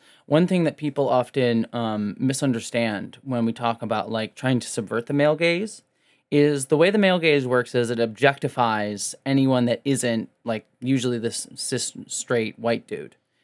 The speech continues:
So anyone else in, in a movie is seen as other.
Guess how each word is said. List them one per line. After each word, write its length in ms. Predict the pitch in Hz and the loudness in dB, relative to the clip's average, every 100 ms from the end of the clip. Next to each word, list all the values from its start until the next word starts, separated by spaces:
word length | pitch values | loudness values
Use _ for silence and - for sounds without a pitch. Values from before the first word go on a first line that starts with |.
| _ | _
So 120 | - | 0
anyone 340 | 160 196 190 170 | 4 6 4 4
else 480 | 156 156 131 - - | 2 2 0 -4 -2
in, 280 | 147 135 127 | 2 4 2
in 140 | 127 | 0
a 60 | 120 | 0
movie 640 | 120 190 196 113 - 135 _ _ _ - | 2 2 0 -4 -6 -20 _ _ _ 0
is 180 | 143 | 0
seen 220 | 139 139 131 | 2 2 4
as 160 | 120 - | 2 -2
other. 320 | 110 92 - | -4 -6 -14